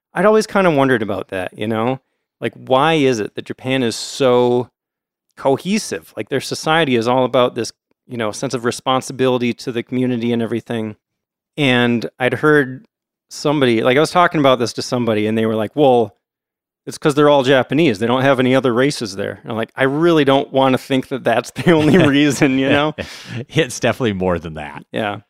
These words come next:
Speaker 2: I subscribe to this theory, actually. I think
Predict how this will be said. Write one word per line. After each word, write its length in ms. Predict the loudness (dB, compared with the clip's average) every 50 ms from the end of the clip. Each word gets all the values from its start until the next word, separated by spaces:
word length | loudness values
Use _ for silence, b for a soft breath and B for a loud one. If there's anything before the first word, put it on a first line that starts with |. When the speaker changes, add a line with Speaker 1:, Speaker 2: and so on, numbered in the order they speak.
| _ _ _ -4
Speaker 2:
I 180 | 0 0 0
subscribe 480 | 0 -2 -4 -6 -2 0 2 2 2 0
to 80 | -2
this 180 | -6 -8 -8 -8
theory, 320 | -6 -4 -4 -4 -4 -6
actually. 480 | -8 -10 -12 -12 -12 -12 -12 -12 -14 -16 _ _ _ _ _ _ _ _ _ _ _
I 100 | -4 -4
think 460 | -2 0 0 0 0 -2 -6 -10 -18